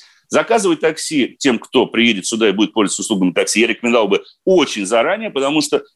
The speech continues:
очень часто ситуация, что вам говорят: «Машин нет. Когда появится, вот тогда мы вам, собственно говоря, позвоним». Поэтому лучше бронировать заранее, а не так, как мы привыкли, скажем, в крупных городах, нажали у агрегатора и знаем, что там через пять-семь минут у нас машина гарантированно подъедет. Здесь такого нет.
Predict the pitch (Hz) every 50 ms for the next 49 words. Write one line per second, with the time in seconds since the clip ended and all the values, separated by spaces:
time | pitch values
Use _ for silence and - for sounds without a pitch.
0 | _ - 180 190 180 156 127 - - 92 85 - - 98 78 - - - - -
1 | 95 - 135 175 208 240 233 - 196 143 - 143 135 143 135 131 120 185 - 104
2 | 147 156 - - 254 269 269 226 170 160 160 151 117 - - _ _ _ _ _
3 | _ _ _ _ _ - 120 123 139 160 151 - 135 131 165 226 269 269 240 214
4 | - - 123 147 202 202 - 131 120 123 143 165 147 131 147 151 131 - - 135
5 | - - - 95 92 113 123 120 - 104 98 110 107 90 78 69 - - 110 135
6 | 156 156 143 117 117 135 170 - - - 143 131 131 135 131 143 147 143 135 131
7 | 117 107 123 123 151 185 202 190 147 127 123 - - 156 147 - - 120 107 -
8 | _ _ _ _ _ _ - 117 104 - 131 135 135 117 - 104 95 - - 117
9 | 101 98 95 - - 139 123 - 104 95 90 104 120 143 160 214 233 220 - 123
10 | 123 127 160 202 202 185 160 143 135 127 127 127 127 131 120 - 113 104 113 127
11 | 110 117 135 127 117 - - 92 - 110 90 - - 104 101 - - 127 110 98
12 | - - 113 101 98 104 123 139 127 98 90 101 104 - 92 85 - 101 101 87
13 | 85 92 90 85 87 - 98 90 85 87 85 - 90 82 76 69 67 - - -
14 | - - 127 - - 120 113 107 90 82 -